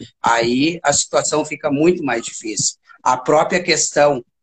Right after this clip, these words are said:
hoje da tecnologia, né, que tudo vem facilitando, ah, o elevador, o transporte, o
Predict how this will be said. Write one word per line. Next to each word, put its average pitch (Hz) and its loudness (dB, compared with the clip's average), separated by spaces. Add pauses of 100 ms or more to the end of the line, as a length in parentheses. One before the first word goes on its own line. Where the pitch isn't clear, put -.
hoje 147 4
da 120 0
tecnologia, 139 0 (160)
né, 113 -6
que 117 -6 (260)
tudo 160 4
vem 147 2
facilitando, 139 0 (280)
ah, 123 4
o 135 4
elevador, 139 2
o 139 2
transporte, 147 0
o - -8